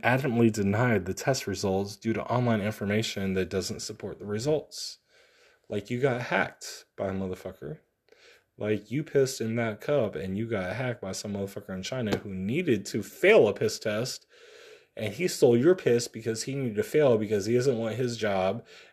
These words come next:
at that fucking building in China where they make iPhones and it's, like, two hundred stories tall and motherfuckers just jump out the building because they wanna rather die than work for the Chinese Communist Party.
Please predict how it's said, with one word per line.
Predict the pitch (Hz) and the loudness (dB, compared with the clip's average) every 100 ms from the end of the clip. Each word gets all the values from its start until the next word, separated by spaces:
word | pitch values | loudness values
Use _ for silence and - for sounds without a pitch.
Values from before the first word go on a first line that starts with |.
| - | -14
at | 95 | -6
that | 104 | -4
fucking | 120 117 123 | -4 -2 -2
building | 107 107 101 98 98 | 4 6 6 2 -2
in | 98 113 | -2 -6
China | - 107 92 90 98 - - - | -2 -2 -2 -4 -8 -12 -20 -12
where | 101 | -4
they | 98 | 0
make | 104 117 | 0 0
iPhones | 104 104 - 95 90 92 101 98 | 2 0 0 -4 -2 -2 -4 -4
and | 92 | -4
it's, | 92 | -4
like, | 101 95 - | -4 -6 -10
two | - | -6
hundred | 110 107 | 0 0
stories | 101 113 107 110 | 0 2 2 2
tall | 110 98 98 95 | -2 0 0 0
and | 95 | -2
motherfuckers | 92 95 90 | -4 -6 -8
just | 95 87 | -8 -8
jump | - 92 | -8 -8
out | 92 | -8
the | 87 | -8
building | 92 90 90 87 | -8 -6 -6 -8
because | 87 90 82 82 | -12 -12 -12 -10
they | 82 | -8
wanna | 82 82 73 _ | -6 -8 -10 _
rather | 82 80 | -12 -12
die | 82 80 85 85 85 | -14 -10 -8 -6 -6
than | 87 98 95 | -6 -6 -2
work | 95 - - | -4 -4 -16
for | - 101 | -8 -8
the | 50 | -6
Chinese | - 71 73 65 - | -8 -8 -10 -8 -4
Communist | 110 87 65 - - | -4 -4 -10 -12 2
Party. | 147 107 92 | 4 4 0